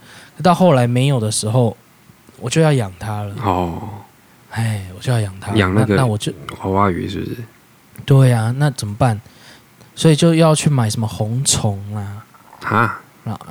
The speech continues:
Speaker 1: 嘿。
Speaker 2: 是哦。
Speaker 1: 就是，对。啊，为什么提到这个那么冗长的一个故事呢？
Speaker 2: 嘿。
Speaker 1: 因为我们刚刚说养拉牙，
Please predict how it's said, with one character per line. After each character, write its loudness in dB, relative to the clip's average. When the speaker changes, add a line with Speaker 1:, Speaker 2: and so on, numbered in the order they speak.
Speaker 1:
嘿。 -2
Speaker 2:
是 -4
哦。 -2
Speaker 1:
就 -4
是， -4
对。 2
啊， 6
为 8
什 2
么 4
提 0
到 4
这 0
个 0
那 0
么 0
冗 2
长 -4
的 -2
一 2
个 2
故 0
事 -4
呢？ -16
Speaker 2:
嘿。 -2
Speaker 1:
因 0
为 6
我 4
们 -2
刚 0
刚 -2
说 2
养 -4
拉 -6
牙， -10